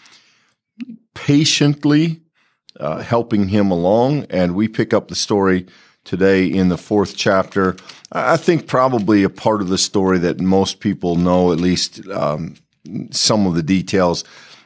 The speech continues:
I don't know if we'll read all the way through it, but we'll kinda give you the gist of what's happening here. Um, start here in verse one of chapter four. Moses answered, "Suppose they do not believe me or listen to me, but say, 'The Lord did not appear to you.'"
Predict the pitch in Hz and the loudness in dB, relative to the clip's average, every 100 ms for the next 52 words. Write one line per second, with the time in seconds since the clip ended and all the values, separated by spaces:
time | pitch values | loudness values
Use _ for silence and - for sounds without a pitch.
0 | - 180 175 143 143 113 123 135 123 110 | -6 2 2 4 4 4 4 4 4 4
1 | 123 120 117 107 - 117 113 107 101 101 | 4 4 4 2 2 2 4 2 2 -2
2 | - 127 104 135 127 98 110 104 90 73 | -2 -10 -6 -2 0 2 2 2 0 0
3 | 90 95 - 98 92 87 95 95 90 92 | 0 0 0 0 0 0 0 0 0 -4
4 | 90 92 87 82 - - - - 82 85 | 0 0 0 -2 -16 -20 -20 -6 -2 0
5 | 78 69 - - - - 104 101 98 87 | -2 -6 -12 -8 -4 0 0 0 0 0
6 | 90 87 95 98 - 95 90 82 - 87 | 0 0 2 0 0 0 0 0 0 0
7 | - 82 - 87 85 - - - - - | -2 -8 -4 0 0 -2 -16 -20 -14 -2
8 | 127 127 127 131 120 113 123 110 120 104 | 0 0 0 2 2 2 0 0 0 0
9 | 143 135 120 117 107 107 117 101 104 107 | 2 2 2 2 4 2 2 0 0 2
10 | 107 104 104 95 92 98 - 98 98 98 | 2 2 2 2 0 -2 -2 -6 -4 -2
11 | 95 87 _ _ - - 101 92 - 113 | 0 -2 _ _ -20 -4 -4 -2 0 2
12 | 101 98 95 104 90 95 90 101 120 95 | 2 2 2 2 2 0 0 0 0 -2
13 | - 95 80 - 85 78 67 | -6 -6 -6 -8 -10 -8 -10